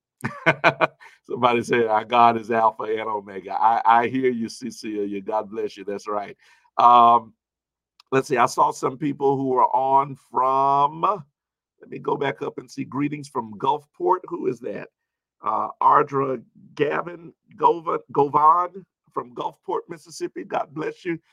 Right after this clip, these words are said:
Good to have you with us all the way from Montgomery, Alabama. Shirley Harding, God bless you.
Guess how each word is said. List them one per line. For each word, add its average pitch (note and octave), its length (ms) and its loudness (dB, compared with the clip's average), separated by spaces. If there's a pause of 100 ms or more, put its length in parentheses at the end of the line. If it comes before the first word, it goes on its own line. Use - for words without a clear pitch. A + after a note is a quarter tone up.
(240)
Good - 200 -6
to D3+ 120 2
have D3 220 -2
you D3 140 -10
with D3+ 320 -4
us D#3+ 340 -6
all D3 200 0
the D3+ 60 -4
way D3+ 200 -6
from C3 280 -8
Montgomery, D3 800 -4
Alabama. C#3+ 720 -2
Shirley C#3+ 640 -6
Harding, F3 500 8
God D#3 300 -4
bless D3+ 320 -8
you. E4+ 140 -12